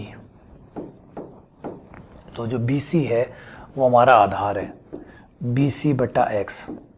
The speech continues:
तो हो गया आधार बटा लंब। आधार बटा लंब जो होता है वो कोट होता है,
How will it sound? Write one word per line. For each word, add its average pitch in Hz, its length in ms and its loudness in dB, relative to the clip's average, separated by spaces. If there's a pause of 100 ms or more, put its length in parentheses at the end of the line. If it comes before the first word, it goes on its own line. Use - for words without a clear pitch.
(160)
तो - 160 -8
हो 110 100 0
गया 139 140 4
आधार 120 300 4
बटा 123 280 2
लंब। 98 460 -8 (600)
आधार 120 500 6
बटा 131 260 2
लंब 123 220 0
जो 120 80 -4
होता 117 180 -4
है 127 60 0
वो 123 120 -2
कोट 110 320 -6
होता 98 220 -12
है, 98 120 -16